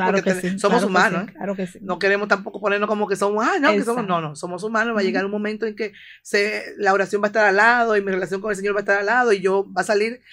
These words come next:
Speaker 1: ese Ramona que, que
Speaker 2: Ujú.
Speaker 1: no debe salir.
Speaker 2: Exacto.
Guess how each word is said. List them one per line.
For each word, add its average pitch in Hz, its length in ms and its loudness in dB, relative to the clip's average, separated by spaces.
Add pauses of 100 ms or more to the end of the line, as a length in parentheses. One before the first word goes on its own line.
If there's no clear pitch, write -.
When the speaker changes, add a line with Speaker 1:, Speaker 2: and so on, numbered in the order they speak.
(120)
Speaker 1:
ese 196 220 2
Ramona 208 640 2
que, 226 300 0
que 254 80 2
Speaker 2:
Ujú. 185 80 -2
Speaker 1:
no 190 100 0
debe 190 200 0
salir. 196 280 -2
Speaker 2:
Exacto. 196 680 -2